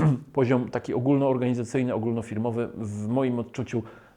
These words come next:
bardzo ważny albo najważniejszy, szczególnie teraz, to jest partnerstwo, czyli zdolność do tego, żeby nasza organizacja była postrzegana jak partner, traktowała jak partner, e, innych, na przykład, e, dostawców, na przykład,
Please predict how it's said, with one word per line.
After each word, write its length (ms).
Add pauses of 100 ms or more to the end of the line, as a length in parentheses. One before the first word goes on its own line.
(100)
bardzo 580
ważny 320
albo 160
najważniejszy, 560
szczególnie 400
teraz, 260
to 60
jest 140
partnerstwo, 540
czyli 200
zdolność 380
do 80
tego, 180
żeby 140
nasza 220
organizacja 540 (380)
była 260
postrzegana 540
jak 140
partner, 420 (440)
traktowała 540
jak 180
partner, 480 (360)
e, 100
innych, 400
na 100
przykład, 560
e, 280
dostawców, 600
na 100
przykład, 480